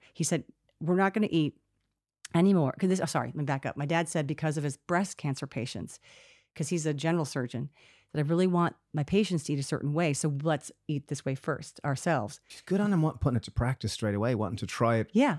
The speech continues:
Speaker 2: on, on him and
Speaker 1: Himself.
Speaker 2: Anne
Speaker 1: Ve-,
Speaker 2: first.
Speaker 1: a very Gandhian way of, of trying it.
Speaker 2: Yeah.
Speaker 1: Like, if I can't ask them to do it, if I can't do it. So meanwhile, they have four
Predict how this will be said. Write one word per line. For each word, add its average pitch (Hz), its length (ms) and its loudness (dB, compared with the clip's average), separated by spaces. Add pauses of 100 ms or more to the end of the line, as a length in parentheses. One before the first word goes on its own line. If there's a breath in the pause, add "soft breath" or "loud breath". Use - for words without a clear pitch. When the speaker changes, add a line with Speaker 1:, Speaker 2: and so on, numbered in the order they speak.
Speaker 2:
on, 123 280 6 (140)
on 110 160 6
him 123 200 6
and 127 140 8
Speaker 1:
Himself. - 300 8
Speaker 2:
Anne 131 320 6
Speaker 1:
Ve-, - 60 0
Speaker 2:
first. - 280 6
Speaker 1:
a 233 100 6
very 247 300 6
Gandhian 226 680 6
way 165 260 4
of, 151 220 -2
of 92 180 4
trying 240 240 6
it. - 60 4
Speaker 2:
Yeah. - 20 0
Speaker 1:
Like, 160 160 0
if 147 140 -4
I 160 120 2
can't 175 220 2
ask 160 160 0
them 214 100 6
to 247 80 4
do 180 140 6
it, - 220 2
if 151 200 -6
I 208 100 0
can't 143 240 -6
do 120 140 -6
it. 95 100 -12 (300 soft breath)
So 160 340 4 (480 soft breath)
meanwhile, 175 460 4 (260)
they 185 140 2
have 285 160 2
four 208 640 2